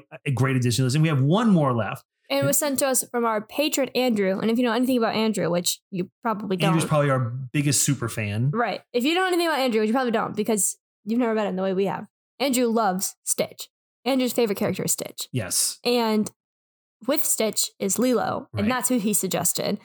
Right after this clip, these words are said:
Speaker 1: Yeah,
Speaker 2: as one of the
Speaker 1: absolutely.
Speaker 2: kindest characters. Lilo is definitely a, a very kind character in the Disney universe because she had to have known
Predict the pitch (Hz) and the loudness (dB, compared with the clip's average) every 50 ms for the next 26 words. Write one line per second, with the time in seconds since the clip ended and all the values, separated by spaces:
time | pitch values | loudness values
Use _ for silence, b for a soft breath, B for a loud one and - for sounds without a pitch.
0 | b b 120 - 226 240 208 240 226 220 214 208 202 - 220 208 202 - 196 196 | b b -4 -2 -2 0 0 0 0 0 0 -2 -2 -2 -2 -2 0 0 -2 -2
1 | - - - - - - - - - - - - B B B B B B B - | -2 -2 -4 -6 -6 -6 -6 -6 -4 -2 -4 -4 B B B B B B B -2
2 | 214 247 269 294 320 330 330 339 339 339 339 339 - - _ - 262 254 - - | 0 2 2 2 2 2 2 2 2 0 0 -2 -2 -4 _ -2 0 0 2 0
3 | 254 233 233 - 254 254 226 240 240 233 214 214 - - _ 220 220 208 180 - | 0 -2 0 0 0 0 0 0 0 0 0 0 -2 -4 _ -4 -4 -4 -4 -4
4 | 196 202 196 226 226 220 214 214 190 - 214 190 190 202 185 - 190 190 - - | -4 -2 0 0 0 0 0 -2 -2 -4 -4 -4 -4 -4 -4 -4 -6 -8 -6 -8
5 | 214 196 196 190 190 190 185 - 196 185 185 185 185 196 185 185 - - 220 220 | -6 -4 -4 -2 -2 -2 -2 -2 -2 -2 -2 -2 -2 -2 -4 -4 -4 -4 -6 -2
6 | - 247 240 226 - - - _ _ _ _ _ _ _ _ - - - 381 415 | -2 -2 0 -2 -2 -4 -8 _ _ _ _ _ _ _ _ -2 0 2 2 2
7 | 403 - 349 349 359 339 359 - 302 294 254 220 240 247 254 233 208 185 190 196 | 2 0 0 0 0 -2 -2 -2 0 0 2 2 2 2 2 2 0 0 0 -2
8 | 196 | -2